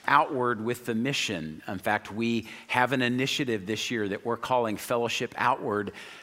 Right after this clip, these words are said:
twenty-two. And if you'll remember, um, our heart is literally that every single person in our church would go on a, quote, "mission trip" this year. And I know there's been a lot of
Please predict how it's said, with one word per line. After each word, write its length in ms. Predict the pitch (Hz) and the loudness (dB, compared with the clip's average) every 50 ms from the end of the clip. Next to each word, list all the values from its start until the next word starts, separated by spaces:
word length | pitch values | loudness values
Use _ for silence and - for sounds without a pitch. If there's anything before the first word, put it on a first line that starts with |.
| - _ | -14 _
twenty-two. 760 | - - 143 131 123 120 113 - - - 196 165 139 120 113 104 | -8 -4 -2 0 0 0 -2 -2 -2 2 2 4 4 4 4 2
And 100 | 107 113 | 2 2
if 140 | 117 113 - | 0 0 0
you'll 140 | 139 120 117 | -2 0 2
remember, 600 | 123 120 135 165 175 165 139 131 131 135 151 147 - - - - - - - - | 2 2 4 4 4 4 4 4 6 4 4 2 -2 -8 -14 -14 -16 -16 -8 0
um, 520 | - 143 139 139 131 123 117 113 120 131 - - - | 2 4 6 6 6 6 4 2 0 -4 -6 -4 2
our 240 | 135 139 160 190 202 | 6 6 8 8 6
heart 480 | - - - - 196 196 196 190 190 - | 4 0 0 4 4 4 4 4 2 0
is 500 | 135 123 113 113 117 131 135 - - - - - - - | 2 2 2 2 2 2 0 -2 -4 -6 -10 -18 -8 -4
literally 920 | 127 131 139 147 165 190 196 196 - 156 139 139 127 120 113 113 110 110 113 | 0 2 2 6 6 4 4 4 0 0 0 2 2 2 2 2 2 0 0
that 200 | 107 120 117 - - - - | -2 -2 -4 -4 -8 -4 0
every 400 | 147 165 185 170 151 180 180 170 | 2 2 2 2 0 0 0 0
single 420 | - - - 151 143 143 135 143 135 | -2 -2 -2 0 0 0 0 0 -2
person 480 | - - - 131 123 - - 127 107 | -2 -2 -2 -2 -2 -2 -4 -4 -4
in 160 | - 117 110 | -4 -2 -2
our 120 | 110 104 101 | 0 -2 -2
church 680 | - - - 135 104 92 80 - - - - - - - - - - - - _ - | -2 -4 -2 -2 0 -2 -4 -4 -4 -6 -6 -6 -8 -12 -16 -18 -18 -20 -16 _ -6
would 180 | 113 107 101 | -6 -4 0
go 260 | 101 131 135 139 135 139 | 2 4 4 4 4 2
on 240 | 139 123 120 117 104 | 2 2 2 4 4
a, 120 | 104 101 | 2 2
quote, 480 | - - - 139 135 139 151 - - 107 | 0 -2 0 2 2 2 2 -2 -4 -4
"mission 460 | 104 110 131 139 131 - 131 101 95 | -2 0 0 0 0 0 -2 -2 -2
trip" 400 | - - 107 92 104 - - - - - - - - - - | -2 0 0 0 0 0 -4 -12 -20 -20 -20 -20 -20 -8 -4
this 240 | 117 113 - - | -2 -2 0 0
year. 300 | 123 110 92 85 73 - - - - _ _ - - - - - - - - - - - | 0 0 0 -2 -4 -8 -12 -20 -20 _ _ -20 -20 -18 -16 -16 -16 -16 -16 -18 -8 0
And 320 | 165 151 151 151 147 143 | 4 6 6 8 8 8
I 100 | 143 139 | 8 8
know 240 | 139 139 143 147 160 | 8 6 6 4 6
there's 240 | 143 160 156 135 - | 6 4 2 2 2
been 220 | - 165 160 151 | 2 2 4 6
a 40 | 143 | 6
lot 280 | 127 131 135 143 156 147 | 6 6 6 6 8 6
of 240 | 139 127 - - | 4 2 0 -6